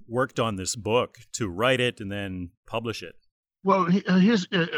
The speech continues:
Speaker 2: an interesting thing. I had been the guest speaker at Benedict College in Columbia, South Carolina, Founders Day. And the next Saturday,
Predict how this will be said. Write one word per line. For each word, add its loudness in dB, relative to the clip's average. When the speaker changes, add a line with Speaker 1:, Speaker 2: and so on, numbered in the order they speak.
Speaker 2:
an -2
interesting 2
thing. -2
I 0
had -4
been 6
the -6
guest 0
speaker 2
at -4
Benedict 2
College -2
in -4
Columbia, 0
South -2
Carolina, -2
Founders 6
Day. 0
And 0
the 0
next -2
Saturday, -4